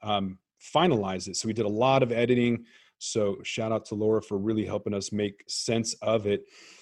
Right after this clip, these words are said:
The areas that we need improvement on are tours and temporary licenses. So again,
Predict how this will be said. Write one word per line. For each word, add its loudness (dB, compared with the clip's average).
The 4
areas 8
that 4
we 2
need 0
improvement 2
on 2
are 6
tours 2
and 0
temporary 2
licenses. 0
So 2
again, 0